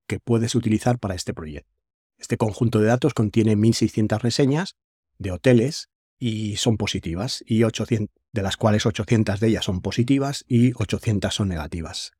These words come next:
Estas reseñas ya están etiquetadas, por lo que solo hay que hacer un preprocesamiento de los datos y una tokenización antes de entrenar el modelo. Para ello, pues, puedes utilizar el aprendizaje de transferencia con modelos preentrenados como bert,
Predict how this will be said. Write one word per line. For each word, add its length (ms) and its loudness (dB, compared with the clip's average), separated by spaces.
Estas 380 -4
reseñas 400 2
ya 120 0
están 260 -2
etiquetadas, 640 0
por 180 -10
lo 140 -10
que 120 -10
solo 240 -2
hay 80 -2
que 100 -4
hacer 240 0
un 200 0
preprocesamiento 1000 2
de 80 4
los 160 2
datos 340 2
y 100 0
una 180 2
tokenización 840 2
antes 340 0
de 60 0
entrenar 400 -2
el 100 -2
modelo. 400 -10
Para 240 -2
ello, 220 2
pues, 160 -2
puedes 260 -2
utilizar 500 0
el 120 -4
aprendizaje 560 -4
de 80 -2
transferencia 800 0
con 140 0
modelos 400 0
preentrenados 560 2
como 400 -2
bert, 360 4